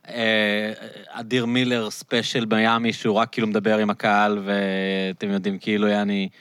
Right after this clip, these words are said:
נופל על אנשים ויורד עליהם. זה מצד אחד נורא עלוב. מצד שני, יש משהו במה שקוראים, כאילו, crowd work, ב-, בשיחות בלתי אמצעיות עם הקהל, שמר-, מראות לך איך הבן אדם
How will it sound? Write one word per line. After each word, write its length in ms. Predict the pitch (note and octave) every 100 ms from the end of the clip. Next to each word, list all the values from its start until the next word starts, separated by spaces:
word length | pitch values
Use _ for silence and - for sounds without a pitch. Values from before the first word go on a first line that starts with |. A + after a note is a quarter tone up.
| - - - -
נופל 300 | B2 A2 C#3+
על 180 | C3+ B2+
אנשים 640 | B2 - C3+ C3+ C#3 C3
ויורד 460 | A#2 A2+ A2 A2+ B2
עליהם. 580 | C3 B2 A#2+ A#2+ A#2 A2+ - - - _ _
זה 120 | G#2+
מצד 280 | A2+ A2+ C3+
אחד 220 | C3 C#3+ C3 C3 A2+ -
נורא 280 | C3+ A#2 C3
עלוב. 480 | C3 A2+ G#2 A#2 D3+ - _ _ _ _ B2
מצד 240 | B2 C3
שני, 200 | D#3+ D#3+
יש 240 | D3+ D3+
משהו 360 | D#3 D3+ D#3 F3
במה 480 | C3 B2 A#2 C3+ A#2+
שקוראים, 360 | - B2 A#2 A2+
כאילו, 160 | A2+ G#2
crowd 240 | C3 D#3+
work, 400 | C3 A#2 B2 - G#2+
ב-, 220 | G#2+ G2+ F#2+
בשיחות 500 | - G#2+ - A#2+ A#2+
בלתי 240 | A2+ B2
אמצעיות 320 | G#2+ A#2+ A2+
עם 60 | A2+
הקהל, 440 | A2 B2 F#3 F3+
שמר-, 480 | E3 A2 - B2+ G2+ A#2
מראות 380 | A2+ A2 C3+ C#3
לך 180 | B2+ A#2
איך 120 | G#2+
הבן 160 | A2+ G#2
אדם 340 | G#2 G#2 G#2